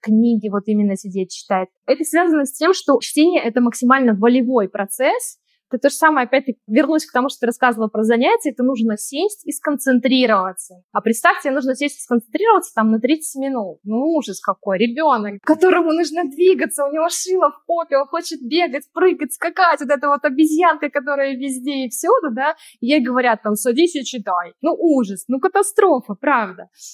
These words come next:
У нас так организовано обучение, что ребёнок, на самом деле, не понимает, что он находится на занятии.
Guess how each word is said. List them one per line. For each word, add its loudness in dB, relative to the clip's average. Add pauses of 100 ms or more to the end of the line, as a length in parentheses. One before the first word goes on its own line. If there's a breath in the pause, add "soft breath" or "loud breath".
(140 loud breath)
У -4
нас 0
так 0
организовано 0
обучение, -2
что -8
ребёнок, -2
на -16
самом 0
деле, 0
не 4
понимает, 2
что -2
он 2
находится 0
на -4
занятии. -8